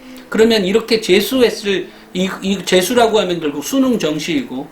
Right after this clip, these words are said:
수능 정시는 공부할 때 당연히 비문학 국어 일 등급을 찍어야만 하는 거 아니에요?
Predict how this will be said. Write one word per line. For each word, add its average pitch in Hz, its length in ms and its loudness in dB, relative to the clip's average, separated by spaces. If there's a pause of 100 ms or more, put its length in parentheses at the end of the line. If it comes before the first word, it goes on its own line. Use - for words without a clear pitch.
(240)
수능 277 360 6
정시는 196 480 0
공부할 175 440 0
때 - 100 -6
당연히 151 540 0 (340)
비문학 226 640 2
국어 220 260 2
일 196 140 0
등급을 202 340 -2
찍어야만 254 480 2
하는 185 220 -2
거 175 80 0
아니에요? 131 420 -6